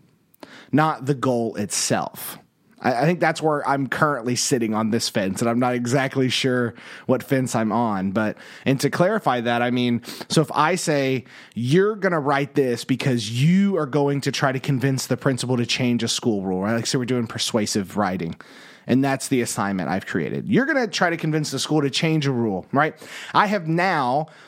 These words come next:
even though that might be an authentic reason, it's no longer authentic because I have given them the reason itself, right? But if we were writing persuasive,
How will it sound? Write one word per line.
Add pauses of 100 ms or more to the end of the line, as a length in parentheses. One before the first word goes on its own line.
(280)
even
though
that
might
be
an
authentic
reason, (220)
it's
no
longer
authentic
because
I
have
given
them
the
reason
itself,
right? (320)
But (320)
if
we
were
writing
persuasive,